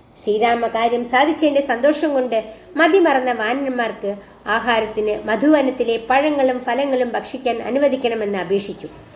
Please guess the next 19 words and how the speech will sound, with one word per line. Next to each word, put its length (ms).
യുവരാജാവിനോട് 800
ആര് 240
തടസ്സം 440
പറഞ്ഞില്ല. 440
വാനരന്മാർ 600
തേനും 460
പഴങ്ങളും 520
ആവോളം 440
ഭുജിച്ചു. 420
തേൻ 260
കുടിച്ച് 440
വാനരന്മാർ 420
മത്തരായിത്തീർന്നു. 1080
ആഹ്ലാദ 400
പ്രകടനം 640
അമിതമായി. 540
കാവൽക്കാരെ 800
അകാരണമായി 600
മർദ്ദിച്ചു. 480